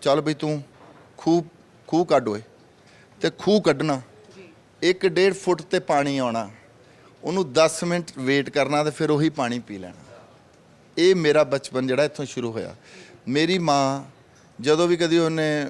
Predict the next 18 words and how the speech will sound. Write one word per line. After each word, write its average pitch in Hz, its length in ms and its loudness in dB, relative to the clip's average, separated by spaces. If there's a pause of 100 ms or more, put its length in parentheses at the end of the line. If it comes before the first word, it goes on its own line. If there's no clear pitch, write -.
(140)
ਮਤਲਬ 135 340 -4
ਕੱਪੜੇ 147 400 -2
ਧੋਣੇ 135 420 -2
ਜਾਂ 127 180 -2
ਪੋਚਾ 143 480 -2
ਮਾਰਨਾ 123 560 0
ਜਾਂ 120 220 -4
ਕੁਛ 123 340 -12
ਇੱਦਾਂ 117 340 -6
ਦਾ 131 100 0
ਕੰਮ 123 240 -4
ਕਰਨਾ, 123 260 -2
ਬਾਲਟੀ, 127 420 0
ਉਹਨੇ 135 160 -4
ਕਹਿਣਾ 147 180 0
ਵੀ 151 100 -4
"ਆਹ 160 80 2
ਬਾਲਟੀ 135 340 0